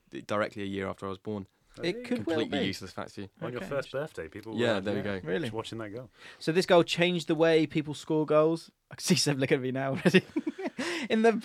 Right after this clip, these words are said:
Speaker 3: uh, in the Beckham documentary, they speak about how people
Speaker 2: <laughs> No.
Speaker 3: didn't really attempt halfway goals. Beckham tried it, and the culture of trying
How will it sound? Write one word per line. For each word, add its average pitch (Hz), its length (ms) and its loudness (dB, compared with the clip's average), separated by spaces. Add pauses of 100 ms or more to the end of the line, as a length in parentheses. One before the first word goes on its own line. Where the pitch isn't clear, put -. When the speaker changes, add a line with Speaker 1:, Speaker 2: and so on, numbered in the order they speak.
Speaker 3:
uh, 214 300 10
in 220 80 4
the 233 80 8
Beckham 254 200 8
documentary, 240 400 6
they 214 100 4
speak 175 280 0
about 208 180 4
how 196 120 4
people 208 180 0
Speaker 2:
<laughs> - 0 -
No. 254 60 -2
Speaker 3:
didn't 349 180 -2
really 330 180 -2
attempt 370 360 -4
halfway 117 460 -2 (100)
goals. 107 400 -14 (680)
Beckham 202 280 0
tried 160 320 4
it, 160 160 4
and 143 80 -6
the 135 40 -4
culture 165 400 -4
of 139 120 -8
trying 135 500 -6